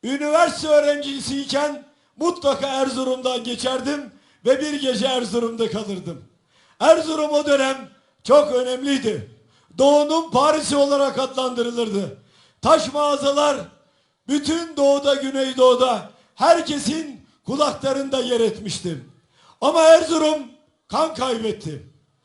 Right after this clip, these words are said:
Erzurum göç verdi. Erzurum nüfusu azaldı. Erzurum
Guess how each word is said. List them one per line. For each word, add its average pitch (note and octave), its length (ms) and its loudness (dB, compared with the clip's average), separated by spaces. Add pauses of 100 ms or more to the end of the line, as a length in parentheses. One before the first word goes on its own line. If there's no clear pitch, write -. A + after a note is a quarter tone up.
(360)
Erzurum D4+ 680 0 (480)
göç C4 360 2
verdi. G3 520 -10 (440)
Erzurum D4 540 0 (460)
nüfusu C4 560 -4
azaldı. G#3+ 500 -4 (480)
Erzurum D4 640 2